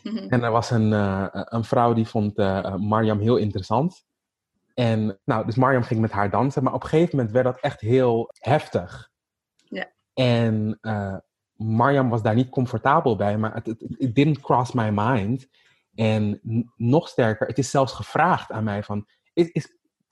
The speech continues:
Speaker 2: is dat oké?" En toen zei ik van, "Oh, nee joh, Marjam, dat, eh, eh, dat is goed." Maar het was helemaal niet goed.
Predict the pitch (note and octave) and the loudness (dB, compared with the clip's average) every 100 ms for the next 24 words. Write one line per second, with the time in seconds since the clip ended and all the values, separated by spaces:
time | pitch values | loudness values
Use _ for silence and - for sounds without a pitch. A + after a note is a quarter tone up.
0 | - C#3 D#3+ D#3 - F3+ G#3 G3 G3+ F#3+ | -10 -2 0 0 2 2 2 2 2 2
1 | E3 - C#3+ - - - - A#2+ B2+ C3 | 0 0 -4 -4 -12 -20 -2 2 6 6
2 | C3 B2+ G2+ B2 B2 A#2+ G#2+ G#2 C3 D3+ | 6 4 2 2 4 4 2 2 2 4
3 | D3+ D#3 D#3 B2+ _ _ _ _ _ _ | 4 4 0 -4 _ _ _ _ _ _
4 | - - C3 C#3 D3+ C#3+ C3+ C3 C3 C3 | -14 -2 -2 0 2 4 4 4 2 -2
5 | B2+ A#2+ - B2 B2 A2 - F#3+ A2 _ | -2 -4 -4 -4 -4 -4 -2 -2 -2 _
6 | _ _ _ C#3+ C#3 D3 D3 C#3 B2+ D3 | _ _ _ 0 2 2 2 2 2 0
7 | G#3 C3+ - F#2+ - | 0 -4 -6 -10 -10